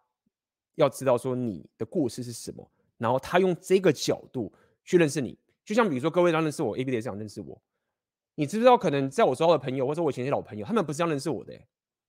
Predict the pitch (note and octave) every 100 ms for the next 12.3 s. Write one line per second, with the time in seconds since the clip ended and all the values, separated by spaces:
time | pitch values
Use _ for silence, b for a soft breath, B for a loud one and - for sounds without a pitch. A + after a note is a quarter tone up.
0 | _ A3+ A#3+ F3+ A3 G3 F#3 F3 F#3 E3+
1 | C3+ E3 D3+ E3+ - G3 F#3+ F3+ F3 -
2 | C3+ B2+ A2+ A#2+ E3+ F3+ D#3+ E3 C#3+ B2+
3 | A#2 A2 B2 A#2 A#2+ - _ _ _ _
4 | _ _ _ _ G3+ A#3 G3 _ - A#2+
5 | E3 F3+ A#2+ C#3 C3 B2+ G#2 G#2 B2+ B2+
6 | B2+ C#3 G#2 A2 E2 - - _ _ _
7 | _ _ _ _ _ _ _ _ _ _
8 | _ _ _ _ _ - D3+ C#3 C#3+ A#2
9 | E3+ F3 E3 G2 - D#3+ G2+ G#2+ A2 A2
10 | G#2 G1+ - - _ _ D#3+ E3 C3+ C3
11 | F3 C#3+ C#3 C3 G2+ - G2+ F#2+ - C3
12 | F2+ A1 -